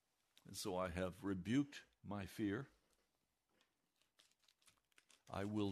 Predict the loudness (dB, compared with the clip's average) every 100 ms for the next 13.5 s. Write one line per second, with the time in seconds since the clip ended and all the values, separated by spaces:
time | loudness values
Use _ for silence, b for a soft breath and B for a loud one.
0 | 0 4 8 8 6 -2 -6 -2 0 0
1 | 0 -2 -2 -2 -4 -2 -2 0 -2 -2
2 | -4 0 0 0 -2 0 2 2 2 0
3 | -2 -4 -4 -2 0 -2 -4 -4 0 0
4 | 0 -2 -2 0 -2 -6 -10 B B B
5 | B B B 0 2 2 0 4 4 2
6 | 0 -4 0 2 4 4 4 2 0 0
7 | 2 2 0 0 2 4 2 2 2 2
8 | 4 4 4 0 -10 _ _ _ _ _
9 | _ _ _ _ _ _ _ _ _ _
10 | _ _ _ _ _ _ _ _ _ _
11 | B B B 0 0 2 2 4 4 4
12 | 4 2 2 6 8 10 8 4 4 6
13 | 8 8 6 2